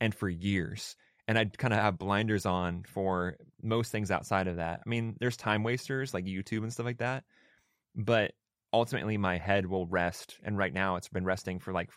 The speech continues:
almost five years with just Red Rising. And, like, to the point where other things I love, like Batman and graphic novels and certain movies, just don't even get attention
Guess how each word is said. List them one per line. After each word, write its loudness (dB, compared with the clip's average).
almost -2
five 0
years -4
with -10
just -8
Red -2
Rising. -2
And, 0
like, -2
to -6
the 0
point -2
where 2
other 4
things 0
I 2
love, 0
like -4
Batman 0
and -4
graphic 0
novels -2
and -4
certain -6
movies, -2
just -4
don't 2
even -2
get -2
attention -2